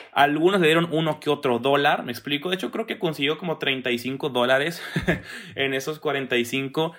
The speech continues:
eh, que estuvo ahí tocando, cuarenta y cinco minutos. Este, nada más una, una señora lo reconoció, nada más una señora. Las demás personas iban apurados al trabajo,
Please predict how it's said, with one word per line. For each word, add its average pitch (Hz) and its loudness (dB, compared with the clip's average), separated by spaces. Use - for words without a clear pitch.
eh, 117 2
que - -6
estuvo 131 0
ahí 139 0
tocando, 139 -2
cuarenta 120 -6
y 110 -8
cinco 135 -8
minutos. 120 -6
Este, 123 -2
nada 156 2
más 180 -2
una, 190 0
una 147 0
señora 135 0
lo 139 2
reconoció, 113 -4
nada 123 -2
más 123 -6
una 120 -6
señora. 110 -8
Las 143 4
demás 143 -2
personas 175 0
iban 160 2
apurados 139 -2
al 113 -2
trabajo, 170 4